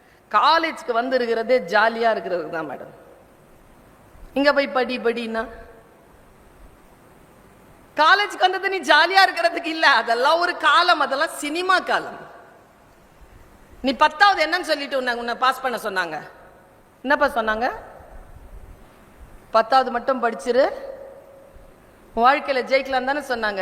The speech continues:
நம்பி படிச்ச தானே? அப்புறம் பிளஸ் டூல என்ன சொன்னாங்க? சொல்லு, என்ன சொன்னாங்க? பிளஸ் டூ மட்டும் நல்லா படிச்சிரு, வாழ்க்கையில பட்டொலி வீசி பறக்கலான்னு. இப்ப என்ன சொல்றாங்க?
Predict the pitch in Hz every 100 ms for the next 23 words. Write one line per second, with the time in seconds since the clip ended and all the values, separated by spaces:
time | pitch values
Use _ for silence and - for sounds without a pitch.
0 | 208 262 277 254 247 269 269 254 151 143
1 | - - - - - _ _ _ _ -
2 | - - 247 233 277 285 311 269 254 247
3 | 208 175 151 - - - - - - -
4 | - _ - - - - - - - -
5 | - - - 233 294 349 320 339 320 311
6 | 277 226 170 - - - - - - -
7 | _ _ _ 262 262 381 381 370 440 427
8 | 381 392 381 359 370 359 311 330 339 339
9 | 320 302 349 330 302 240 254 277 277 277
10 | 262 226 170 - - - - - 240 285
11 | 294 294 240 220 185 170